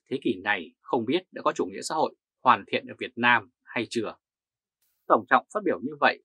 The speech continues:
khi muốn sửa sai các câu chữ trong lời nói đầu của hiến pháp liên quan đến việc xây dựng xã hội chủ nghĩa ở Việt Nam và công cuộc đổi mới đất nước. Những điều vừa kể trên cho thấy Tổng Trọng không hề có một động thái nào thể hiện ông đi theo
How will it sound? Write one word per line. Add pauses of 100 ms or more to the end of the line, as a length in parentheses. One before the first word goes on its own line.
khi
muốn
sửa
sai
các
câu
chữ (380)
trong
lời
nói
đầu
của
hiến
pháp (200)
liên
quan
đến
việc
xây
dựng
xã
hội
chủ
nghĩa
ở
Việt
Nam (400)
và
công
cuộc (180)
đổi
mới (160)
đất
nước. (1600)
Những
điều
vừa
kể
trên
cho
thấy (120)
Tổng
Trọng (100)
không
hề
có
một
động
thái
nào (200)
thể
hiện (560)
ông
đi
theo